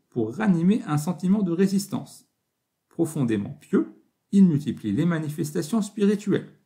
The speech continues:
Pour autant, cela ne l'empêche pas de faire participer l'Église à l'effort de guerre. Du fait du manque de métaux précieux, il s'efforce d'en récupérer partout où il peut en trouver,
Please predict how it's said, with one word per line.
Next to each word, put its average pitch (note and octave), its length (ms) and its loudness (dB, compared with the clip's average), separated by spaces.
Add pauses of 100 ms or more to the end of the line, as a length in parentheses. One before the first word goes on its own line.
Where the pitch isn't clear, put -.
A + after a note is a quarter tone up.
(420)
Pour - 200 -2
autant, - 380 0
cela A3 300 0
ne G3 120 8
l'empêche F#3 460 0
pas - 480 -4
de C3+ 100 -4
faire D#3 260 -2
participer F#3+ 560 -4
l'Église F#3+ 480 0
à C3 60 -4
l'effort E3+ 300 -2
de G3 100 4
guerre. C#3 340 -2 (760)
Du A#2 100 -8
fait F#3+ 220 2
du G#2+ 280 -8
manque D#3 320 0
de A2 140 -2
métaux D#3+ 400 -2
précieux, - 600 -6 (420)
il G3+ 220 2
s'efforce - 560 -6
d'en F3 160 -2
récupérer G3 500 0
partout A3 440 -2
où G3+ 100 2
il G3 200 2
peut G#3+ 160 -4
en G3+ 100 2
trouver, E3+ 460 -4